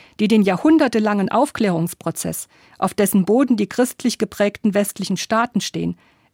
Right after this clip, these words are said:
als Bewegung im Ganzen noch vor sich hat, tagtäglich statt. Die liberalen Vertreterinnen des Islam, etwa an Universitäten und Schulen,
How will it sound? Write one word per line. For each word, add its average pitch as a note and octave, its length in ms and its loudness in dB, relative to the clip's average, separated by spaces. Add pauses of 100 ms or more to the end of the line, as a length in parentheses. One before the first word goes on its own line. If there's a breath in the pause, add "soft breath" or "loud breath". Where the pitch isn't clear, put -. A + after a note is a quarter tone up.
als G3 160 -2
Bewegung G3+ 420 0
im E3+ 200 -2
Ganzen A#3+ 380 2
noch E3+ 160 -2
vor D4+ 220 0
sich - 240 -4
hat, - 240 -12 (460)
tagtäglich F#3 720 -6
statt. - 340 -14 (1400 loud breath)
Die A3 80 4
liberalen A#3 600 4
Vertreterinnen A#3 840 0
des G#3 160 -2
Islam, F#3+ 640 0
etwa F3+ 260 -2
an E3+ 180 -2
Universitäten F#3 800 0
und E3+ 140 -2
Schulen, A3 400 2